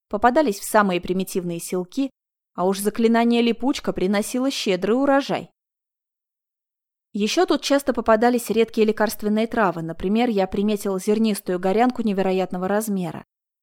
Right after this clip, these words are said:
Судя по толщине стебля, ей было не меньше ста лет. Если срезать ее, вытащить красные фрагменты из сердцевины, которые походили на зерна риса,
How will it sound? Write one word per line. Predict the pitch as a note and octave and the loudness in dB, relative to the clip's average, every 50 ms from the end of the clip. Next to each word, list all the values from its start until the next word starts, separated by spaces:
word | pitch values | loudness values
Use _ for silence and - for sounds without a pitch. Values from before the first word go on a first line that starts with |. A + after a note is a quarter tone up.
| _ _ | _ _
Судя | - - A#3+ A#3+ G#3+ G#3+ | -8 -4 -2 -2 -2 -2
по | - F#3+ | -2 -2
толщине | - G3 F#3+ F#3+ - - G#3+ G3+ F#3+ F3 | -4 -4 -4 -6 -4 -4 -2 -2 -2 -4
стебля, | - - - C#4+ D4 B3+ G#3 E3+ E3 | -6 -6 -4 -2 -2 0 0 -2 -2
ей | E3 F3 G3+ B3 C#4 | -4 -4 -4 -2 -2
было | A#3 A3+ A#3 A#3+ A#3+ A3+ | 0 0 0 2 2 0
не | G#3+ G3+ G3+ G#3+ A3 | 0 0 0 0 0
меньше | A3 G#3 F#3+ - - F#3+ | 0 0 -2 -4 -6 -10
ста | - - - G#3 | -8 -4 -2 -2
лет. | A3+ G#3 D3+ - - - _ _ _ _ _ _ _ _ _ - | -2 -2 -4 -6 -10 -16 _ _ _ _ _ _ _ _ _ -10
Если | F#3+ F3+ - F#3+ F#3 | -8 -8 -6 -6 -6
срезать | - - - C#4+ D#4 C4+ A3 F3+ - - | -6 -2 -2 -2 0 0 -2 -4 -6 -8
ее, | E3+ E3+ D3 D#3 | -10 -8 -8 -6
вытащить | F3+ G3 A3+ A3+ B3 - - G#3+ G#3 - | -2 -2 -2 0 -2 -4 -4 -6 -6 -6
красные | - - G#3+ G#3 - - G3+ F#3+ G3 | -2 0 0 0 0 -2 -4 -6 -4
фрагменты | - G3+ G3+ G#3 A3 A3 G#3+ G3 F#3 F3 | -2 -2 -2 0 0 0 0 0 -2 -4
из | F3 - | -8 -8
сердцевины, | - F#3+ G3 - - - G3 G#3+ C4+ D4 C4+ F#3+ D#3+ | -8 -10 -10 -8 -4 -4 -2 0 0 0 0 0 -2
которые | - - F3+ - - F#3+ F#3 F3+ F3 | -4 -10 -8 -6 -4 -4 -4 -4 -6
походили | - - F#3+ F#3+ - G#3+ G#3+ G#3+ G#3 F3 E3+ | -6 -8 -6 -4 -2 -2 0 0 0 -2 -2
на | E3+ F3+ F#3 F#3+ | -2 -4 -4 -4
зерна | - G3+ F#3 F#3 F#3+ G#3 A#3+ | -2 -2 -2 -2 -2 -2 -2
риса, | A#3 F#3+ E3+ - - - | -2 -4 -6 -8 -12 -14